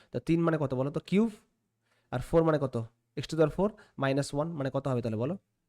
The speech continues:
x to the power x cube plus one by x cube। একই রকম কত হবে এখানে বলো তো? x to the power four plus one by x to the power four, সূত্রটি মনে রাখতে হবে, মাইনাস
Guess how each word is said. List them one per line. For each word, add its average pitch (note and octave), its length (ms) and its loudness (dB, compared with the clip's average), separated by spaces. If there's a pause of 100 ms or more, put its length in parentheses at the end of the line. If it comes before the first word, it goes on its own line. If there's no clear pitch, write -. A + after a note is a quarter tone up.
(1120)
x - 80 -4
to - 80 -4
the D3+ 80 0
power D3 120 2 (180)
x - 20 -14 (120)
cube G3+ 240 -2
plus C3+ 160 2 (140)
one A#2 140 0
by B2+ 140 2
x - 40 -12 (100)
cube। F#3 160 -4 (520)
একই C#3+ 140 -4
রকম D3 220 -2
কত D3 140 -4
হবে D3 120 0
এখানে D3+ 220 -4
বলো D3+ 180 -2
তো? F#3 40 -4 (580)
x - 80 -2
to - 100 -2
the B2+ 80 0
power A2+ 200 2
four E3 140 0 (120)
plus D3 200 2 (200)
one B2+ 140 -4
by E3 140 0
x - 80 -8
to - 80 -12
the G#2 60 -2
power F#2+ 180 -4
four, B2+ 120 -4 (120)
সূত্রটি A2 380 -10
মনে A2+ 160 -2
রাখতে - 200 -10
হবে, C#3 140 -4 (440)
মাইনাস F3+ 360 0